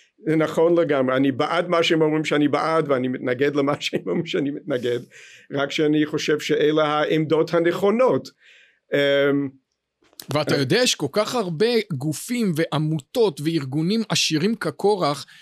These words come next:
Speaker 1: כן.
Speaker 2: שמקדמים ערכים פרוגרסיביים וליברליים,
Speaker 1: נכון.
Speaker 2: כשיש שניים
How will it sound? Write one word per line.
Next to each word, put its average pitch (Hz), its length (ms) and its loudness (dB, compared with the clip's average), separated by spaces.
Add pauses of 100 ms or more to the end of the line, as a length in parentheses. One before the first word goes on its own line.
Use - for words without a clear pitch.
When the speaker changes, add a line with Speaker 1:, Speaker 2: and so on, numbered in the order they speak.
Speaker 1:
כן. 131 180 2
Speaker 2:
שמקדמים 139 760 0
ערכים 160 380 -2
פרוגרסיביים 175 800 -4
וליברליים, 143 840 0
Speaker 1:
נכון. 117 140 0
Speaker 2:
כשיש - 440 -2
שניים 247 720 4